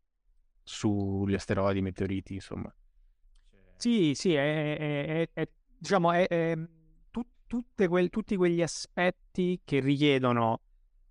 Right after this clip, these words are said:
Speaker 2: una pianificazione della traiettoria collettiva, no, del, globale, de-, di un'intera società, e che, e che però sono per natura, per loro natura difficilmente governabili, ma soprattutto,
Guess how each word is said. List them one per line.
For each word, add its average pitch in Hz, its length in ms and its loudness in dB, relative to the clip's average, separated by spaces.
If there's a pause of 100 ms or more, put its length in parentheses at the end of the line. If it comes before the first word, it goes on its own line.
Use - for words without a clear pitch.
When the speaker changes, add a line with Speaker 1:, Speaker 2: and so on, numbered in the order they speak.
(120)
Speaker 2:
una 135 680 4
pianificazione 156 1040 2
della 139 300 2
traiettoria 143 720 2
collettiva, 139 800 2
no, 120 200 -2
del, 123 240 -6
globale, 127 640 4
de-, 117 160 -4
di 120 80 -4
un'intera 127 420 2
società, 143 560 2 (760)
e 143 200 -6
che, 123 1300 -4
e 139 120 -10
che - 160 0
però 139 320 4
sono 139 380 0
per 123 180 -2
natura, 135 460 0
per 139 160 0
loro 143 240 2
natura 143 540 2
difficilmente 147 760 0
governabili, 156 560 2
ma 131 120 2
soprattutto, 139 1300 0